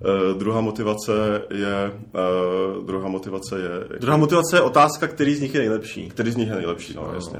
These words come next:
Speaker 1: no.
Speaker 2: jasný.
Speaker 1: Eh,
Speaker 2: Tak
Speaker 1: myslím
Speaker 2: pojďme
Speaker 1: si, že na to nikdy nepřijdu.
Speaker 2: A, <laughs> to asi, každý, já myslím, že ty, eh, že ty skupiny se jednou asi pobijou časem třeba. Pojďme nejdřív se podívat tu první otázku, protože ta je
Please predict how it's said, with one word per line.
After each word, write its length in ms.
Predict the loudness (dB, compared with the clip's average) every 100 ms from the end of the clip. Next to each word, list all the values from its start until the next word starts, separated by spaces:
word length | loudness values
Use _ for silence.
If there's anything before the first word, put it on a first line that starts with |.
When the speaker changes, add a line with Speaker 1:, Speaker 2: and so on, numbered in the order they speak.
| -12
Speaker 1:
no. 100 | -12
Speaker 2:
jasný. 320 | -12 -14 -16 -16 -8
Speaker 1:
Eh, 200 | -2 0
Speaker 2:
Tak 120 | -2
Speaker 1:
myslím 160 | -4 -2
Speaker 2:
pojďme 240 | 2 4
Speaker 1:
si, 120 | 4
že 80 | 6
na 80 | 4
to 80 | 2
nikdy 180 | 2 2
nepřijdu. 380 | 2 -2 -6 -8 0
Speaker 2:
A, 360 | 4 8 8 6 2 -2
<laughs> 300 | -4 -8 -6
to 80 | 0
asi, 280 | 0 2 2 2 2 2 0 -2 -4
každý, 200 | 2 6
já 100 | 8
myslím, 180 | 8 8 4
že 80 | 2
ty, 300 | 2 2 4 4
eh, 580 | 4 6 4 0 -6 -8
že 100 | -8
ty 120 | -6 -6
skupiny 300 | -4 0 0 4
se 60 |
jednou 220 | 4 4
asi 160 | 2 0
pobijou 400 | -4 -2 0 0
časem 280 | -2 -8 -8
třeba. 220 | -8 -10 -10 -20 -20 -20 -20 -20 _ -20 _
Pojďme 320 | -2 4 8
nejdřív 280 | 8 6 2 0
se 80 |
podívat 420 | -2 -2 4 6 6
tu 100 | 4
první 300 | 4 6 6
otázku, 480 | 6 4 2 -4
protože 380 | -6 -4 -4 -2
ta 160 | 2
je 40 | 4